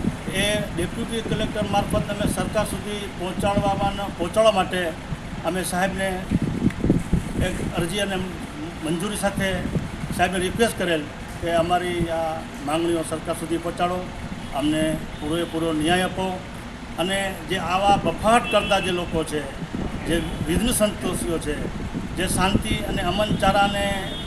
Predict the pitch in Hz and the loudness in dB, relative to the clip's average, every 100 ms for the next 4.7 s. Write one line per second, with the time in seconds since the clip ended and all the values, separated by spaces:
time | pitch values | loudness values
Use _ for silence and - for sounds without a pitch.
0 | - - - - 151 160 180 262 208 196 | -6 -6 -6 -4 0 2 2 2 6 6
1 | 196 180 180 185 170 185 214 220 214 190 | 6 6 6 4 4 6 8 6 4 4
2 | 180 175 156 - - - - 185 202 202 | 2 0 0 -2 -2 -2 2 4 4 4
3 | 202 202 202 196 190 175 180 - 180 - | 0 0 0 -2 0 2 2 2 0 2
4 | - 160 175 185 185 185 | 2 2 4 4 4 2